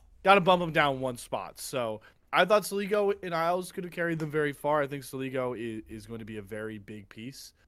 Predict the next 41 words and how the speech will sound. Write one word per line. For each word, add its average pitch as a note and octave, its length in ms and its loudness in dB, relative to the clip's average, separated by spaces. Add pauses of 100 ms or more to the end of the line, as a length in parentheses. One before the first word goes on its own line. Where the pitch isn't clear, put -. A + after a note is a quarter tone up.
(140)
towards C#3+ 240 -8
this D#3+ 160 -10
team, F#3 220 -6
and, C3 220 -8
and A#2 280 -10
I A2 80 -6
do C3 320 -8
think C3 300 -8
when B2 80 -10
you A#2 80 -12 (100)
stack C3 320 -2
up, A#2 160 -6 (340)
how D3+ 120 0
do D3+ 60 4
I D#3 60 2
feel D#3 180 0
against C#3+ 420 -2
your B2+ 160 -12
best B2 240 -6
player B2+ 140 -4
being A2+ 100 -8
a A2 60 -14
jungler D3+ 320 -4
versus A#2+ 160 -10
best A#2 180 -12
player A2+ 180 -10
being G2 200 -14
a - 20 -16
mid? D#3+ 400 0 (300)
You A3+ 80 -16
can A3 100 -14
see D3 220 -14
through A#2+ 140 -16
my G2+ 120 -10
rankings, B2+ 560 -10
I F2+ 140 -10
really A2 240 -10
have A#2 260 -8
Rose G3 200 2
Thorn G#3+ 260 2
with G3+ 180 -10